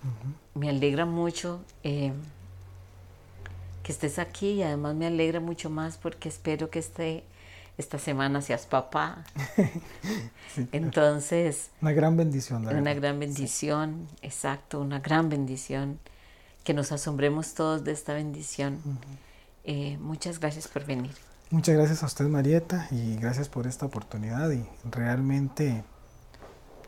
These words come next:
Speaker 1: es un camino, mm, fantástico para aprender, para, sobre todo, aprender a disfrutar cada instante de la vida. Creo que eso es, independientemente de que sea lo que pase, si realmente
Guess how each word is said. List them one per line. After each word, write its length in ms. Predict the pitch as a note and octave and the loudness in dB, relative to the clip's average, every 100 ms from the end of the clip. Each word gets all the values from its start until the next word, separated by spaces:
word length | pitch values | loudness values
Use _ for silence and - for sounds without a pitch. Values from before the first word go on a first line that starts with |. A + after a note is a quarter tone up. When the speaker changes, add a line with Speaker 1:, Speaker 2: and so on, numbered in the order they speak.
| - | -8
Speaker 1:
es 160 | C3+ | 0
un 340 | F3+ F3 D#3+ C3+ | 4 4 4 2
camino, 520 | - C3 C#3 D3+ C#3 - | 0 2 4 2 0 -2
mm, 200 | C3+ B2+ | -2 -2
fantástico 840 | - B2 A#2 D3 D#3 - E3 E3+ E3 - | -2 -4 2 2 2 0 -6 -8 -10 -6
para 240 | B2 A2+ | -2 -2
aprender, 580 | A2 A#2+ A2+ B2 D3 D3+ | -4 -4 -2 0 0 0
para, 520 | - A#2 A2 A2 A2 - - - - - - - - - - | -4 -4 -2 -4 -6 -12 -20 -20 -20 -20 -20 -20 -20 -20 -20
sobre 280 | - - B2+ | -12 -4 -2
todo, 520 | B2 C#3+ D3+ D#3+ E3+ - - | 0 2 4 4 2 -4 -8
aprender 340 | - - C3+ | -4 -2 2
a 40 | D#3 | 2
disfrutar 520 | E3 D#3+ - D#3 E3 - - - | 2 -2 -2 -2 -2 -8 -20 -4
cada 220 | D#3+ E3+ | 0 2
instante 520 | E3+ - D3+ D3+ C#3 | 0 -2 -4 -2 -2
de 80 | D3 | -2
la 100 | A#2 | -2
vida. 200 | A2 G#2+ - | -4 -6 -10
Creo 180 | B2+ | -10
que 120 | B2+ C3+ | -6 -6
eso 200 | - A#2+ | -4 -6
es, 240 | A#2+ - - - | -6 -10 -16 -6
independientemente 800 | D#3 D3+ D#3+ G3 G#3 G3 F#3+ F3+ | -4 0 2 2 4 2 2 0
de 60 | |
que 60 | D3+ | -2
sea 140 | C#3+ | -2
lo 100 | D#3+ | -4
que 60 | D3+ | -4
pase, 320 | C3+ B2+ - | -4 -6 -6
si 160 | - B2+ | -4 2
realmente 640 | C3 F3 F#3+ F#3 D#3+ C3+ | 4 6 6 2 0 -6